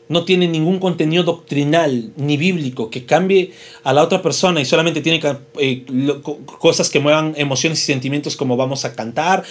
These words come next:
o vamos a bailar, vamos a danzar, vamos a saltar,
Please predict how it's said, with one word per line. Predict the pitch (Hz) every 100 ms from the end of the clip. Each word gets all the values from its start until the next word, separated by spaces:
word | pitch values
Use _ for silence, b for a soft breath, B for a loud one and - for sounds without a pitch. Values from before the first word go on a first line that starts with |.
| B B
o | 123
vamos | 131 131 135
a |
bailar, | 120 117 147 185 202
vamos | 147 135 127
a | 117
danzar, | 110 110 180 190 202 - B
vamos | - 139 135
a |
saltar, | - 120 110 143 165 180